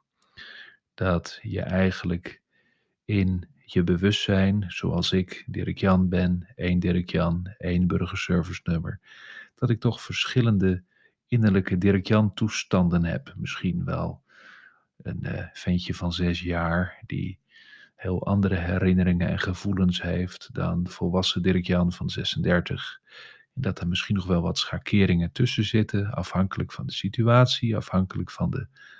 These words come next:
uitlokkende factoren. En dan kunnen verschillende bewustzijnstoestanden, die eigenlijk ook als patronen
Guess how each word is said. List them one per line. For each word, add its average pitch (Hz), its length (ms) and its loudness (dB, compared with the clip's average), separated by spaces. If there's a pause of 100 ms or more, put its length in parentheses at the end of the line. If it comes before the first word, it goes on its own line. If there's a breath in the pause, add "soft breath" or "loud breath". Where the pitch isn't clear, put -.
(200 loud breath)
uitlokkende 98 680 4
factoren. 92 640 -2 (520 loud breath)
En 120 120 0
dan 113 160 6
kunnen 120 240 2
verschillende 107 800 2 (320 soft breath)
bewustzijnstoestanden, 104 1900 0
die 92 180 -2
eigenlijk 98 440 -2
ook - 500 -2
als 98 220 -8
patronen 98 880 0